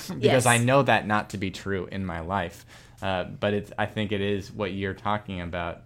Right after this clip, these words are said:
Speaker 1: uh, that th-, this prospering, um, it's exactly what we talked about on Monday. This prospering is gonna be different than what the world may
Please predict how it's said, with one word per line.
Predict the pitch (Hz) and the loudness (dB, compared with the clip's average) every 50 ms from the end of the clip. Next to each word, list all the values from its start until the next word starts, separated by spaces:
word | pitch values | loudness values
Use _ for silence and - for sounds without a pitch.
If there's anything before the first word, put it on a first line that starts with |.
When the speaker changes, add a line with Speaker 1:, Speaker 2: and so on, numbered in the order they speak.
| - - | -16 -12
Speaker 1:
uh, | - 95 95 95 90 90 - - - - - - - - | -10 -10 -8 -8 -8 -8 -10 -12 -14 -16 -16 -16 -14 -10
that | - 101 92 82 - - - - - - - - - - - - - - | -6 -4 -4 -4 -6 -10 -16 -20 -20 -20 -20 -20 -20 -20 -20 -20 -14 -8
th-, | 107 95 95 98 95 | -6 -6 -6 -4 -4
this | 101 101 - - | -6 -6 -6 -6
prospering, | - - - 110 107 101 - - - 110 104 101 98 98 95 95 95 - - - - - | -8 -4 0 2 2 2 0 -4 -6 -4 -2 -2 -2 -2 -4 -4 -6 -8 -12 -16 -14 -10
um, | - 92 90 87 85 87 90 101 110 113 - - - - - - - - | -8 -8 -6 -6 -6 -8 -8 -10 -12 -14 -18 -20 -20 -20 -20 -20 -16 -12
it's | - 117 - | -10 -8 -6
exactly | 127 113 123 123 113 - 123 113 | -4 -2 -2 -2 -2 0 0 0
what | 107 110 107 | 0 0 -2
we | 104 | -2
talked | 104 117 110 107 | -2 -4 -6 -4
about | 104 107 101 | -4 -4 -4
on | 95 92 92 | -2 -2 -4
Monday. | 101 113 117 107 92 85 | -2 -2 -2 -2 -2 -4
This | 87 - | -6 -10
prospering | - - - 110 101 - - - 104 98 95 | -12 -6 -4 -4 -4 -4 -4 -6 -4 -4 -4
is | 87 - | -4 -4
gonna | 101 95 95 | -6 -6 -4
be | 87 92 87 | -4 -6 -6
different | 80 - - 98 95 - - 98 - - - | -6 -6 -4 -4 -4 -4 -4 -8 -8 -8 -10
than | 92 90 87 | -8 -8 -8
what | 85 - - | -8 -10 -10
the | 95 85 | -10 -10
world | 85 98 92 90 87 90 | -10 -8 -10 -10 -10 -10
may | 87 82 90 87 | -10 -10 -10 -12